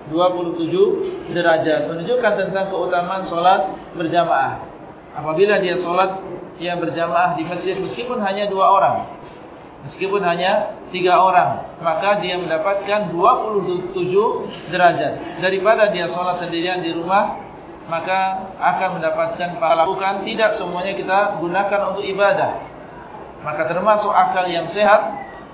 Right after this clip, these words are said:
apabila seseorang mencari, ya, ibadah-ibadah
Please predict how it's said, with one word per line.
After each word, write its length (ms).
apabila 500
seseorang 600
mencari, 720
ya, 180
ibadah-ibadah 880